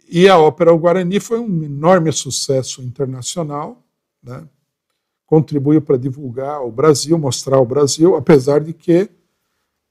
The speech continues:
ele fez o libreto, ele utilizou,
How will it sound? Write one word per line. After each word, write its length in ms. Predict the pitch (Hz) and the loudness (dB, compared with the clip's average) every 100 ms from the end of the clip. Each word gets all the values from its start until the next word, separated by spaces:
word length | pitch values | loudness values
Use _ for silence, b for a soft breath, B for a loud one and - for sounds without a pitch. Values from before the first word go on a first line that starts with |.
| _ - | _ 2
ele 200 | 143 151 | 2 0
fez 480 | - 156 147 - - | -2 -2 -2 -4 0
o 100 | 147 | 2
libreto, 640 | 151 135 143 156 151 - 131 | 4 4 4 4 2 -4 -4
ele 180 | 143 | 0
utilizou, 680 | 160 - 151 135 117 143 123 | 0 0 -2 -2 0 0 0